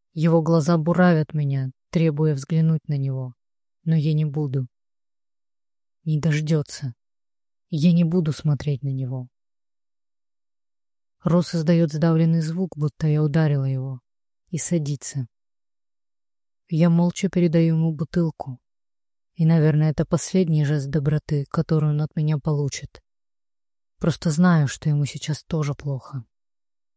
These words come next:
Рос делает большой глоток и возвращает алкоголь мне. Предлагаю Николасу промочить горло. И он берёт бутылку, но не пьёт.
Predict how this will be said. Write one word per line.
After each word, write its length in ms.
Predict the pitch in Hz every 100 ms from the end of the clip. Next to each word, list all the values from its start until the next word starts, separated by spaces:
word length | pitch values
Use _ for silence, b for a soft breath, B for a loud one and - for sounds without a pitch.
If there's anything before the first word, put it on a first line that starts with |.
| _ _ _ _ _ _ _ -
Рос 320 | 170 170 165
делает 380 | 170 165 160 147
большой 340 | 151 - 156
глоток 540 | 147 156 - 160 -
и 20 | 160
возвращает 720 | 160 160 160 - 156 143 -
алкоголь 480 | 147 - 147 147 143
мне. 360 | 147 139 123 - _ _ _ _ _ _ _ _ _ _ _ -
Предлагаю 640 | 175 165 165 165 175 175
Николасу 500 | 185 190 160 139 -
промочить 540 | - 147 143 - 156
горло. 440 | 147 160 143 135 127 _ _ _ _ _ _ _ _ _
И 120 | 165
он 120 | 170 160
берёт 260 | 165 170
бутылку, 600 | 151 - 170 156 - 135 - _ _ _
но 140 | 165 165
не 160 | 156
пьёт. 420 | - 143 131 -